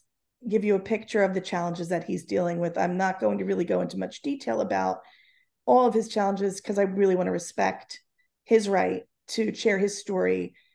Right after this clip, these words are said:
with people, um, in his own way and in his own time. Um, so when I became, like I said, when I became a mom, I thought I knew, I thought I knew. <laughs> I think like many people think, right? And then it was kinda like I was thrown with a curveball because I was like, "Uh-oh, we have some issues here."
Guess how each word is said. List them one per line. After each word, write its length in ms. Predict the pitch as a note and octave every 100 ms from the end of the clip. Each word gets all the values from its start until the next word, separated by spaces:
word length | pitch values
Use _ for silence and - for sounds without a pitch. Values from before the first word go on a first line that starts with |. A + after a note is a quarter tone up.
| _ -
with 200 | G#3+ -
people, 600 | A3+ F#3+ F3+ F3 E3+ -
um, 440 | F3 F3 E3+ F3 F3 -
in 140 | G#3
his 180 | F#3 G3+
own 180 | G3 F#3
way 200 | F#3 F3
and 80 | F3
in 80 |
his 140 | E3+ E3
own 200 | F3 F3
time. 440 | - - - A3 G#3+ _ _ _ _ _ _ _
Um, 680 | F#3+ F#3+ F#3 F#3 F#3 F#3 G#3+ -
so 720 | - - A3 G#3 G3+ G#3 G#3 - - _ _ _ _
when 180 | A#3 B3
I 80 |
became, 240 | A#3 A3 A#3+
like 140 | A3
I 80 | G#3+
said, 120 | G3+
when 80 | G3
I 40 |
became 260 | G3 G3 G3+
a 60 | F#3+
mom, 240 | G3+ G3+
I 100 | G3
thought 340 | F#3+ F#3 F#3 -
I 120 | F#3
knew, 460 | G3 G3+ A#3+ G4 -
I 120 | -
thought 240 | F3 G3 G#3+
I 100 | A#3+
knew. 320 | C4+ F4 G#4+ -
<laughs> 400 | C4 - - -
I 80 | -
think 200 | E4 A#3
like 180 | A#3+ A#3
many 240 | A#3 B3
people 280 | C#4+ C4+ D#4
think, 320 | E4 F4 F#4+ -
right? 360 | G#3+ A3+ D#4+ - _ _ _ _ _
And 440 | - A3 G#3+ A3 A3
then 440 | A#3+ A#3 A#3 A#3
it 100 | A#3
was 100 | G#3
kinda 220 | G#3+ A#3 A3
like 140 | G#3+
I 40 |
was 100 | G#3
thrown 260 | G#3 G#3+ G3+
with 120 | F#3+
a 60 | F#3+
curveball 640 | - C#4 C4+ - F3+ F3
because 260 | G#3 G#3 G3
I 100 | G3
was 100 | F#3+
like, 200 | F#3 -
"Uh-oh, 500 | A#3 - F3+ E3+ E3
we 120 | F3
have 180 | F3+ F3+
some 160 | F#3+ A3
issues 360 | D#4+ - A3
here." 320 | - F3 -